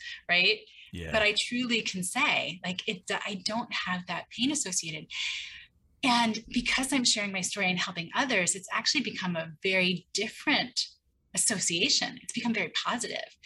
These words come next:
Speaker 1: Now, when I tell people I wouldn't change it, there's always that moment of like,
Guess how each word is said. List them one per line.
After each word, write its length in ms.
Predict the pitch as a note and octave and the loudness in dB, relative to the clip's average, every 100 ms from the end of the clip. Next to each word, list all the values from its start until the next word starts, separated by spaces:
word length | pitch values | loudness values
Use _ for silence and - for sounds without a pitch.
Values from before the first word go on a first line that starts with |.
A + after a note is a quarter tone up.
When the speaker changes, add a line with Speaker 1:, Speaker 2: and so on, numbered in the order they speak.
| - - - | -8 -8 -2
Speaker 1:
Now, 400 | G3 F#3+ F#3 F3+ | 2 6 6 4
when 140 | G3+ | 4
I 120 | G3+ A3 | 4 2
tell 300 | - F#3 - | 0 -4 -2
people 280 | A#3+ B3 G3+ | -4 0 2
I 160 | E3+ | 0
wouldn't 260 | E3 E3 C#3+ | -2 -8 -4
change 320 | - A3+ A3+ | 0 2 2
it, 160 | E3 D3+ | 2 0
there's 160 | E3+ D#3+ | -4 -2
always 220 | E3 E3 | -4 0
that 200 | E3 D#3+ | 0 0
moment 240 | F3 E3 | -2 -2
of 40 | E3 | 0
like, 140 | D3+ | 0